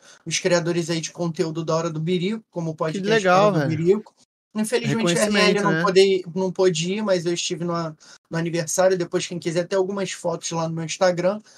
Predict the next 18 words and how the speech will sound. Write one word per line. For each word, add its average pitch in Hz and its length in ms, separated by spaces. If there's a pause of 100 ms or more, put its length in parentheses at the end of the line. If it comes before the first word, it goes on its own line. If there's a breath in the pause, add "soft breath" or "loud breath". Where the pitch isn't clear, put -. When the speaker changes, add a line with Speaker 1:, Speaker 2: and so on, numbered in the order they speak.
(260 soft breath)
Speaker 1:
A - 60
galera 156 260
pode 156 280
ver 151 120
um 165 140
pouco. 190 500
E, 190 460
cara, 208 320
foi 190 260
muito 220 280
gratificante 220 760
ver 196 140
a 196 40
galera 180 360
que 190 100
eu 185 60
sempre 202 320
acompanhei, 185 640